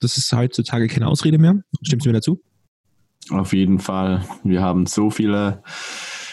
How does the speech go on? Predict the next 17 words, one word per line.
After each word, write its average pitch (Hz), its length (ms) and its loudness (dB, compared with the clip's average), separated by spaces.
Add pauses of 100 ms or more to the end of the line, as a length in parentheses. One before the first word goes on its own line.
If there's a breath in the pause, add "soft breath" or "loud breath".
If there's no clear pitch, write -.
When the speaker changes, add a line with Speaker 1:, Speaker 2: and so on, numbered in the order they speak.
(160 loud breath)
Speaker 2:
kleine 135 340 2
und 135 60 4
große 127 360 2
Helferlein, 123 480 2
die 113 120 6
uns 110 240 2
das 107 220 -2
Leben 123 500 4
einfacher 120 580 0
machen 110 460 0
und 98 540 2
wir 101 180 4
geben 101 340 2
uns 95 640 2
unsere 95 800 2
fünf - 640 0
Favoriten 98 680 0